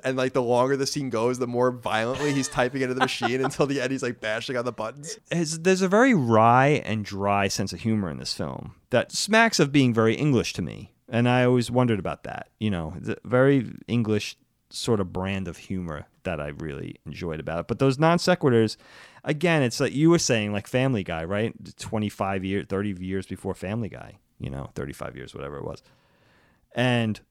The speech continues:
Speaker 2: I love that sort of experimental nature where they could feel like they could just do something fun and silly,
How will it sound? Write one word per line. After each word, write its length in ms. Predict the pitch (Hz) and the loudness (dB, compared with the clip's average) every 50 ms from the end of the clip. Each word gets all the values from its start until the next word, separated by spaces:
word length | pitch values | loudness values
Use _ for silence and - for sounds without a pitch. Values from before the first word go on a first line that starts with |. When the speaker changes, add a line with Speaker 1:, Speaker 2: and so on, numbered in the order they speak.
| _ - | _ -2
Speaker 2:
I 140 | 123 127 127 | 0 0 2
love 500 | 127 123 127 143 151 156 151 143 127 120 | 2 2 4 4 4 4 2 -2 -6 -4
that 340 | 127 127 123 120 120 - - | -2 0 0 0 0 -2 -4
sort 300 | - - - 120 117 113 | -6 -6 -2 0 0 0
of 80 | 113 101 | 0 -2
experimental 1000 | - - 101 - - - - - - - 98 101 101 101 101 98 - - 95 92 | -4 -8 -8 -8 -8 -8 -8 -6 -4 -4 -4 -2 -2 -2 -4 -4 -4 -4 -4 -4
nature 480 | 92 95 98 92 101 110 - - 90 | -4 -4 -2 -2 -4 -4 -4 -4 -4
where 120 | 85 87 87 | -4 -4 -6
they 120 | 90 90 | -6 -6
could 160 | - - 87 | -6 -8 -12
feel 260 | - - - 104 95 | -10 -6 -4 -4 -2
like 160 | 92 92 85 - | -2 -4 -6 -6
they 100 | 87 87 | -8 -8
could 120 | 90 95 | -8 -8
just 240 | 82 92 87 - _ - | -8 -8 -10 -10 _ -8
do 120 | 101 98 | -6 -6
something 380 | 90 - 95 90 90 90 90 90 | -6 -6 -6 -6 -6 -8 -10 -10
fun 320 | - - - 95 92 87 | -10 -8 -8 -6 -6 -6
and 180 | 82 82 92 101 | -8 -10 -10 -8
silly, 580 | - - - 104 85 82 71 - - 85 - | -6 -6 -4 -4 -6 -6 -8 -12 -14 -18 -20